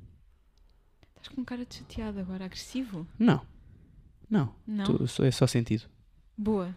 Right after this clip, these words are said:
Speaker 2: É um tema, é um tema que me, que toca.
Speaker 1: Eu sei, puxa.
Speaker 2: Que é porque depois olham, olham, muita gente olha para mim de lado porque eu vou ao cinema sozinho. N-,
Speaker 1: Sentes
Speaker 2: na
Speaker 1: isso?
Speaker 2: sala, sim. Não. <laughs> Não sei.
Speaker 1: <laughs>
Speaker 2: Não sei se sinto, mas sei que se calhar eu sinto que as pessoas sentem isso. Estás a ver?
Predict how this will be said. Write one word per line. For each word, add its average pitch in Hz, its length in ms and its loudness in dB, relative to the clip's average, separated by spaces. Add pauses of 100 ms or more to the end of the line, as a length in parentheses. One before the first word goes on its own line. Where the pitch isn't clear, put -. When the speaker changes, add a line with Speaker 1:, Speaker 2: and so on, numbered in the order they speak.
(120)
Speaker 2:
É 120 60 2
um 117 60 4
tema, 123 200 6
é 120 40 6
um 120 100 2
tema 120 240 2
que - 100 -2
me, 117 240 2
que - 80 -6
toca. - 300 4 (100)
Speaker 1:
Eu 220 120 -4
sei, 208 200 -4
puxa. 185 480 -6 (280)
Speaker 2:
Que 127 100 -2
é 123 120 2
porque - 160 -4
depois 123 200 2
olham, 127 200 8
olham, 127 240 8
muita 123 280 6
gente 123 120 6
olha 117 140 6
para 117 100 2
mim 117 100 2
de 113 60 -2
lado 113 120 2
porque - 140 -4
eu 110 40 2
vou 113 80 -2
ao 113 40 -4
cinema 113 320 -2
sozinho. 110 340 -2 (1120)
N-, 135 100 4
Speaker 1:
Sentes 208 380 0
Speaker 2:
na 131 80 4
Speaker 1:
isso? 117 100 0
Speaker 2:
sala, 117 260 6
sim. 117 240 4 (960)
Não. 110 160 0 (440)
<laughs> - 180 2
Não 139 80 4
sei. - 180 -4 (520)
Speaker 1:
<laughs> - 500 0
Speaker 2:
Não 156 120 4
sei 135 180 0
se - 80 -6
sinto, 120 240 -2
mas 123 140 2
sei 139 140 6
que - 80 -12 (360)
se - 100 -4
calhar 139 160 8
eu 156 60 6
sinto 165 260 2
que - 80 2
as 135 60 4
pessoas 151 160 6
sentem 135 240 4
isso. - 200 -2
Estás 190 220 -4
a 185 40 2
ver? 190 180 4